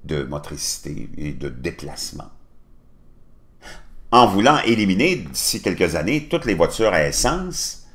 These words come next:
qui sont vraiment le modèle qui te permet d'avoir cette liberté instantanée. Tu pars d'un point A,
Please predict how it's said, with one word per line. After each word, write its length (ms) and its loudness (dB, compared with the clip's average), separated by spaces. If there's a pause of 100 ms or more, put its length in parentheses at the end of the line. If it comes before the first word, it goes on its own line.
(880)
qui 100 -6
sont 240 2
vraiment 380 0
le 220 6
modèle 460 4
qui 100 -10
te 80 -14
permet 560 0 (560)
d'avoir 480 2
cette 400 -4
liberté 640 2
instantanée. 720 0 (680)
Tu 100 -14
pars 240 8
d'un 140 2
point 340 0
A, 400 2